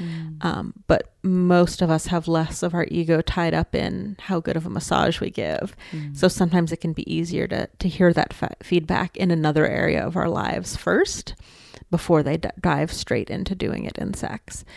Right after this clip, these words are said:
Speaker 2: Um, we can also borrow a lot of communication techniques from the business world.
Speaker 1: Mm-hmm.
Speaker 2: Um, I talk about sandwiching a lot,
Speaker 1: <laughs>
Speaker 2: um, which is,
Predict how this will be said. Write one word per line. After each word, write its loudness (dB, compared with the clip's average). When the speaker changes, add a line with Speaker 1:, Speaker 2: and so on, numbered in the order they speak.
Speaker 2:
Um, 0
we 6
can 4
also 8
borrow 8
a 2
lot 4
of 0
communication 0
techniques 0
from 2
the -2
business 2
world. 4
Speaker 1:
Mm-hmm. -4
Speaker 2:
Um, 2
I 4
talk -2
about 0
sandwiching 4
a 2
lot, 6
Speaker 1:
<laughs> -6
Speaker 2:
um, 10
which 6
is, 4